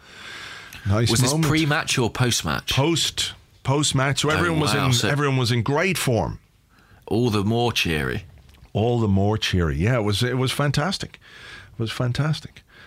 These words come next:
Speaker 1: So I didn't
Speaker 2: There we
Speaker 1: sort
Speaker 2: go.
Speaker 1: of, I
Speaker 2: But
Speaker 1: didn't say to him, "Hi, I'm, I'm Arsblog," and stuff like that. I just th-, thought that would be a bit weird, you know?
Speaker 2: No, of course, but he probably knew. He, he probably didn't want to seem like a super fan, but I reckon he knew.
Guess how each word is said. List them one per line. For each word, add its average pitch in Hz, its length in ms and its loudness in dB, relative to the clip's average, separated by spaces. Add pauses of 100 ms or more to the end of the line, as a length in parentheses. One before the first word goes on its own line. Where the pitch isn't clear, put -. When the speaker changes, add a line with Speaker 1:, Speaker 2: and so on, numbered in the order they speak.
(120)
Speaker 1:
So - 200 0
I 127 60 4
didn't 190 180 2
Speaker 2:
There - 40 4
we 196 40 2
Speaker 1:
sort 175 120 2
Speaker 2:
go. - 80 0
Speaker 1:
of, 131 80 2
I 160 100 0
Speaker 2:
But 170 100 2
Speaker 1:
didn't 180 140 2
say 170 200 2
to 139 140 2
him, 117 140 2 (240)
"Hi, 170 360 2
I'm, 135 240 4 (220)
I'm 151 160 0
Arsblog," 135 680 2 (640)
and 110 240 0
stuff 107 360 0
like 101 200 2
that. 107 200 2
I 98 80 2
just 101 240 -2
th-, - 140 -12 (180)
thought 98 180 0
that 95 140 2
would 95 100 2
be 92 100 4
a 90 60 2
bit 92 160 2
weird, 82 520 2
you 85 160 2
know? 82 240 2 (540)
Speaker 2:
No, 92 300 0
of 71 140 -6
course, 80 400 0
but - 180 -4
he 113 160 0
probably 76 300 -2
knew. 71 240 -2
He, 95 220 0
he 110 100 -2
probably 123 240 0
didn't 92 220 -4
want 80 120 0
to 80 60 -2
seem 82 260 -2
like 67 140 -4
a - 20 -6
super - 300 -4
fan, 69 300 -4
but - 180 2
I 76 60 -2
reckon 64 260 -6
he 67 80 -4
knew. 64 180 -4